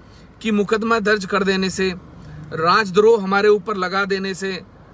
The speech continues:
हम टूट जाएंगे, हम डर जाएंगे, ये संभव नहीं है। एक बात कान खोलकर समझ लेनी चाहिए सभी लोगों को कि हमें आप एक महीने, दो महीने, चार महीने, छह महीने जेल में बंद कर दोगे,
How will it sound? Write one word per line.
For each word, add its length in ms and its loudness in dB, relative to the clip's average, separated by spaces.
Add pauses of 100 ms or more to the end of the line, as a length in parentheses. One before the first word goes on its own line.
(140)
हम 180 -2
टूट 280 -4
जाएंगे, 520 2
हम 220 -2
डर 200 2
जाएंगे, 760 0 (580)
ये 60 -12
संभव 420 0
नहीं 340 -2
है। 280 -4 (1200)
एक 260 2
बात 380 2 (360)
कान 300 0
खोलकर 560 2
समझ 340 -2
लेनी 300 -2
चाहिए 340 -2
सभी 320 -2
लोगों 340 -4
को 220 -4 (1000)
कि 280 -6 (2250)
हमें 240 4
आप 300 2
एक 220 0
महीने, 360 0
दो 260 4
महीने, 380 -2
चार 320 0
महीने, 320 -4
छह 260 2
महीने 280 0
जेल 240 2
में 140 0
बंद 160 -2
कर 160 -4
दोगे, 340 -4